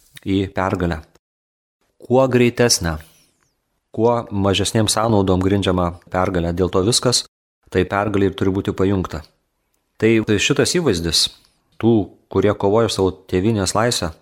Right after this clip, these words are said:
kad kaip galima greičiau, e, būtų pasiekta pergalė, kad kaip galima greičiau būtų nugalėtas, e, priešininkas.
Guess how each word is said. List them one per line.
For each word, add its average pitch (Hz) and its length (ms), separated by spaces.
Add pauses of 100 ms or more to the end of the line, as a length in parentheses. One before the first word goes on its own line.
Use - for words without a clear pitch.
(480)
kad 95 140
kaip 101 160
galima 113 300
greičiau, 107 400
e, 95 340
būtų 101 280
pasiekta 92 400
pergalė, 107 440 (420)
kad 90 220
kaip 104 140
galima 107 320
greičiau 98 340
būtų 101 240
nugalėtas, 95 800
e, 87 220
priešininkas. 98 800